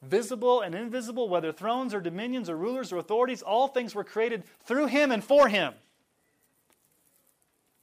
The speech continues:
Okay, not only tells us that he made all things, but where did he make those things? In heaven and earth, visible and in, what are some invisible things we can't see?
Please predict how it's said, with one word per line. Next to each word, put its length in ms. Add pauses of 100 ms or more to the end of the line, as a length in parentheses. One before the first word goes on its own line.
(580)
Okay, 120
not 160
only 180
tells 360
us 140
that 260
he 160
made 240
all 160
things, 340
but 260 (200)
where 260
did 100
he 140
make 240
those 180
things? 500 (560)
In 440 (460)
heaven 520 (540)
and 400 (120)
earth, 380 (640)
visible 680
and 160
in, 160
what 140
are 40
some 180
invisible 380
things 240
we 80
can't 240
see? 280